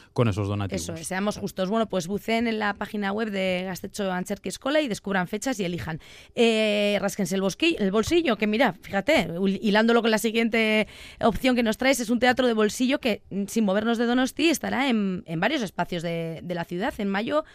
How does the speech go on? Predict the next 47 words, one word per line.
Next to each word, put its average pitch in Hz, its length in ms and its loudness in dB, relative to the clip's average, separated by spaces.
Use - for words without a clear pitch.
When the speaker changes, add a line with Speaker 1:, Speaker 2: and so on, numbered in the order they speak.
Speaker 2:
Donosti 226 320 0
ofrece - 240 -4
algo 277 160 0
muy 247 140 4
interesante, 170 580 -6
Germán. 147 400 -10
Speaker 1:
Sí, 110 340 0
del 95 180 -8
dos 101 200 -6
al 101 80 -2
diecisiete 101 440 -6
de 101 180 -4
mayo, 110 300 -2
la 123 100 -2
primera 98 300 -8
quincena, 113 500 -6
es 98 300 -6
el 98 120 -4
Festival 98 380 -6
de 98 80 -4
Teatro 101 260 -6
de 101 60 -4
Bolsillo, 104 440 -6
que 101 100 -6
lleva 92 220 -8
ya 98 180 -6
nada 98 200 -6
más 101 260 -8
y 123 100 -4
nada 98 160 -4
menos 110 240 -6
que 101 100 -6
treinta 90 340 -8
y 87 60 -12
tres 98 260 -8
ediciones, 104 580 -6
que 95 120 -10
ya 101 120 -8
es 202 80 -8
Speaker 2:
Ujú. 190 100 -8
Speaker 1:
mucho 101 200 -8
decir 92 320 -8
para 101 160 -6
un 92 60 -12
festival, 92 600 -10
eh, 110 220 -6
teatral. 104 460 -8